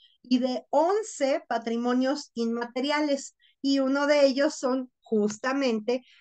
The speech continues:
las fiestas indígenas a, a los muertos. Y vean ustedes cómo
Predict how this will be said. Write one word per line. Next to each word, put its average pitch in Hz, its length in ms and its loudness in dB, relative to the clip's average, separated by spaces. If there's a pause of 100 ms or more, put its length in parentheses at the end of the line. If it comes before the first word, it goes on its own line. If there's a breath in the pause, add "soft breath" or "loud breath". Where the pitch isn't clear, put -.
las 220 360 0
fiestas 277 480 0
indígenas 214 840 -2
a, 180 540 0
a 208 80 2
los 240 200 4
muertos. 294 500 -2 (260)
Y 285 180 -2
vean 381 420 2
ustedes 277 720 0
cómo 302 640 0